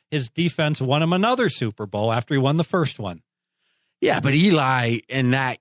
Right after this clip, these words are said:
Speaker 2: at that point was certainly a top ten qu-, I,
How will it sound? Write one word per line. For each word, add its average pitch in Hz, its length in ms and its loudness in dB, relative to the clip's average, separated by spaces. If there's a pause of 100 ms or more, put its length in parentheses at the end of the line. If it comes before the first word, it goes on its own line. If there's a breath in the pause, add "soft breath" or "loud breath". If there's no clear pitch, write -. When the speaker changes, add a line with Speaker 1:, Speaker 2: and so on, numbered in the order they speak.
Speaker 2:
at 120 200 -4
that 131 260 -2
point 117 320 -2
was 110 180 0 (240)
certainly 135 440 2
a 107 60 0
top 117 340 -2
ten 151 320 0
qu-, 131 180 -2
I, 143 200 -2